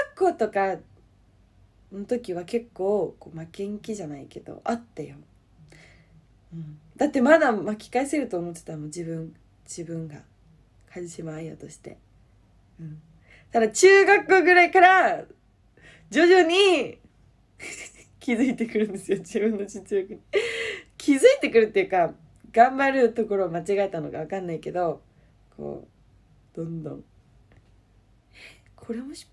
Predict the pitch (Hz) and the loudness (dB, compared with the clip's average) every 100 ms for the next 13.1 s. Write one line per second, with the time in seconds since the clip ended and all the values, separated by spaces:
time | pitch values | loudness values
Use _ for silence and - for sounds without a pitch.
0 | - 339 320 294 170 151 _ _ - _ | -10 -10 -8 -10 -10 -14 _ _ -20 _
1 | - 339 415 - - - 269 370 - - | -4 -2 -2 -8 -16 -12 -10 -10 -14 -16
2 | - 370 - 262 - 262 294 262 269 285 | -6 -6 -4 -6 -2 2 4 4 2 0
3 | 277 285 262 - - - - _ - 220 | 2 4 4 4 -4 -20 -20 _ -12 -8
4 | 240 - 294 247 - - _ _ _ _ | -8 -2 0 2 -2 -8 _ _ _ _
5 | _ _ _ _ _ 190 190 - 277 220 | _ _ _ _ _ -20 -10 0 0 2
6 | 196 156 143 190 190 220 - 233 - - | 0 0 -2 -6 -4 -4 0 0 0 -10
7 | _ 233 240 302 254 226 214 233 233 170 | _ 6 8 6 6 6 6 6 2 -8
8 | 170 - - 190 226 277 403 1017 622 - | -10 -12 -10 -4 -4 2 2 2 -2 6
9 | 415 349 - 392 - _ - 508 - - | 8 8 4 0 -2 _ -2 2 4 2
10 | 480 320 285 285 285 285 - 539 571 508 | 2 4 6 8 6 4 2 0 4 6
11 | 403 254 277 302 262 240 247 240 226 202 | 6 4 -2 0 0 0 0 2 2 2
12 | 202 226 214 202 226 196 190 208 240 285 | 0 -2 -6 -10 -10 -12 -8 -4 -4 -6